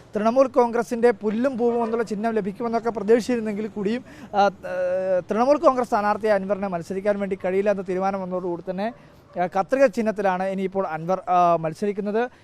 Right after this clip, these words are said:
എന്തായാലും അൻവറിന് വേണ്ടി ഇരുപത്തിനാല് വാഹനങ്ങളായിരിക്കും ഇനി ഓടുക. എന്തായാലും അതിൻ്റെ, ആ, വാഹനത്തിൻ്റെ ഡ്രൈവർമാരൊക്കെ ഇവിടത്തേക്കുണ്ട്.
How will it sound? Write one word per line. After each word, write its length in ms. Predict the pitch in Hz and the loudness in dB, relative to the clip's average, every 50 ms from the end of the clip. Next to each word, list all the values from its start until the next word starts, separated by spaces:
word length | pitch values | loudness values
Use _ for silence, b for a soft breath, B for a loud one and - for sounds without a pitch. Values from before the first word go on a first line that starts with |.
| b b 175 | b b 0
എന്തായാലും 320 | 175 208 220 233 247 254 - 190 | 4 4 6 6 4 2 0 -8
അൻവറിന് 400 | 185 190 208 220 254 262 262 254 | -6 -6 0 2 2 2 4 2
വേണ്ടി 240 | 240 233 226 214 | 2 2 0 -2
ഇരുപത്തിനാല് 680 | 214 196 220 226 262 254 - - 269 262 262 262 262 262 | -4 -2 2 2 0 0 0 -6 0 2 4 6 6 6
വാഹനങ്ങളായിരിക്കും 760 | 240 202 202 208 208 226 240 240 233 214 202 190 185 208 196 202 | 6 6 6 4 4 2 -2 2 2 2 2 2 0 -2 -2 0
ഇനി 180 | 208 220 - - B B B B B B B - | 0 0 -2 -4 B B B B B B B 2
ഓടുക. 400 | 180 190 220 208 226 202 202 214 202 | 6 8 8 8 8 8 8 6 6
എന്തായാലും 400 | 185 190 208 220 233 240 247 254 | 4 6 6 8 8 6 4 2
അതിൻ്റെ, 460 | 214 202 202 214 208 226 233 226 226 B B B B B B B 214 | 0 2 2 4 6 8 8 6 6 B B B B B B B 2
ആ, 100 | 196 196 190 190 185 185 185 185 185 180 180 180 180 180 175 175 175 180 170 170 165 156 151 160 | 6 6 8 8 8 8 8 8 8 8 8 8 8 8 8 8 8 6 4 2 -2 -4 -4 2
വാഹനത്തിൻ്റെ 560 | 180 190 208 208 220 233 233 208 240 220 202 | 4 6 6 6 6 4 4 2 2 0 2
ഡ്രൈവർമാരൊക്കെ 680 | 180 185 185 190 214 214 220 220 220 226 214 226 233 | 4 4 2 4 2 4 4 6 4 4 4 4 2
ഇവിടത്തേക്കുണ്ട്. 840 | 233 214 202 190 202 208 196 214 214 202 208 196 190 190 208 226 240 | 2 2 2 2 2 2 2 2 0 2 2 0 2 4 4 4 4